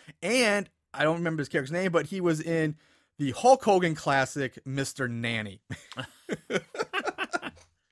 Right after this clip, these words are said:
So, uh, that's, all right, now we're gonna jump into the movie here. Uh, it opens with a v-, a short, very short scene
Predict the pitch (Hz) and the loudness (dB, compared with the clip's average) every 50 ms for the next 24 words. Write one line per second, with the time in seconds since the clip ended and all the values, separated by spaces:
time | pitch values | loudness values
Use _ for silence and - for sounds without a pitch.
0 | _ _ _ - - - - - _ - - - 214 220 202 156 - - 175 170 | _ _ _ -20 -18 -18 -20 -20 _ -20 -20 -16 -14 -12 -12 -12 -8 0 4 6
1 | 165 165 160 156 - 165 165 160 156 151 147 147 143 _ _ _ 131 175 196 190 | 6 6 4 2 2 4 4 6 6 6 4 2 0 _ _ _ -2 -2 -2 -2
2 | - - - - - 165 143 120 - 147 160 160 180 190 202 208 180 160 151 180 | -2 -12 -16 -6 -4 -4 -4 -4 -6 -8 -4 -2 -2 2 4 4 2 2 2 2
3 | 170 156 160 151 147 143 147 147 131 135 135 139 131 127 123 - - _ _ _ | 2 2 2 -2 -2 0 0 0 0 0 0 2 2 0 0 -2 -10 _ _ _
4 | _ _ _ _ _ _ _ _ - - - 127 131 127 123 123 113 110 - _ | _ _ _ _ _ _ _ _ -10 -4 0 2 4 4 4 2 0 -2 -8 _
5 | _ - - - - - - - _ _ _ _ _ 202 214 208 196 214 214 208 | _ -20 -20 -20 -20 -20 -20 -20 _ _ _ _ _ 4 4 6 6 4 4 4
6 | 214 214 202 196 196 165 - 170 175 175 160 151 156 139 135 147 - 151 151 139 | 2 0 0 0 -4 -6 -4 0 0 0 0 0 -4 -4 -4 -6 0 0 2 2
7 | 131 - - - 202 196 196 190 - - _ _ _ _ 139 127 160 196 220 214 | 2 -2 -2 2 4 4 4 4 2 -2 _ _ _ _ -6 -2 2 4 6 6
8 | 202 170 151 - 185 165 151 147 - - - 151 147 143 143 139 | 6 4 4 2 2 2 2 2 -2 -6 -6 -6 -4 -2 -2 -4